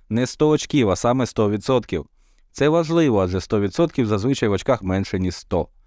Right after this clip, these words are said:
Також доволі довго існувала думка, що коли ворожий міньйон намагається повісити на вашого монаха якусь болячку, то отримує віддачу не хазяїн міньйона, а той, хто його прикликав. Тобто прикликала Бера,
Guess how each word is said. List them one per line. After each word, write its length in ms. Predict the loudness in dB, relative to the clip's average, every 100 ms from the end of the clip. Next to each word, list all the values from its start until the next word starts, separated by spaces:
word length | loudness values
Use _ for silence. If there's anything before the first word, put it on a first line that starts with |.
| _ _ _ -4
Також 440 | 0 0 0 0
доволі 340 | 2 2 2 2
довго 420 | 2 2 2 0
існувала 440 | -2 0 0 0
думка, 440 | 2 0 0 0 -2
що 160 | -4
коли 220 | -4 -2
ворожий 420 | 0 0 0 0 0
міньйон 480 | 0 0 0 0
намагається 560 | 0 0 2 0 0 -4
повісити 500 | -2 -2 -2 -2 -2
на 120 | 0
вашого 380 | 2 0 0 -2
монаха 420 | 0 0 -2 -2
якусь 320 | -2 -2 -4
болячку, 580 | -2 2 2 0 -2 -6 -6 -20 _ _
то 180 | 2 4
отримує 500 | 2 2 0 0 0
віддачу 460 | 0 0 0 0
не 160 | 0 0
хазяїн 480 | 0 0 2 2 2
міньйона, 540 | 0 0 0 0 -4 -8 _ -10
а 100 | -6
той, 280 | 0 0 0
хто 280 | 0 0
його 300 | 2 0 0
прикликав. 640 | -2 -2 -2 -2 0 0 -2 _ _ _ _
Тобто 360 | 0 0 0 0
прикликала 640 | 0 0 0 2 2 2
Бера, 440 | 2 2 2 0